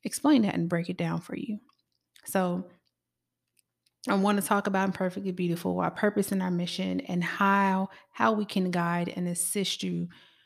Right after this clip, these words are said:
throughout your self-care journey. Many of you may not know, but Imperfectly Beautiful is not just a podcast, but it is a community. And when I launched this business back in twenty nineteen, it was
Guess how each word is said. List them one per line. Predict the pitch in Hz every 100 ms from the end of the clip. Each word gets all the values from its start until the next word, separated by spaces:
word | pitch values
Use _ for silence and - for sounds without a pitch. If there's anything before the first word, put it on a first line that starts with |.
| _ _ -
throughout | 208 196 185 -
your | 180 180
self-care | - 170 - 175 170
journey. | 180 190 180 170 170 - _ _ _ _ _ _ _ _ _ _ _ _ _ _ _ 208
Many | 180 190 214 214
of | 196
you | 196
may | 185 180
not | 175 180
know, | 180 185
but | 175 170
Imperfectly | 175 185 180 202 190
Beautiful | 185 180 185 180
is | 185
not | 185 185
just | 185 202
a | -
podcast, | 202 185 180 175 170 190 -
but | - 170 185 -
it | 185
is | 175
a | 175
community. | - - 185 190 175 175 180 - _ _ _
And | 196 190 185 180
when | 180
I | 175
launched | 180 196 233
this | - 240
business | - 196 190 180 180
back | - 170 170 170
in | 175 170
twenty | 165 180 175
nineteen, | 165 175 175 170 165 165 170
it | 170 165
was | 170 170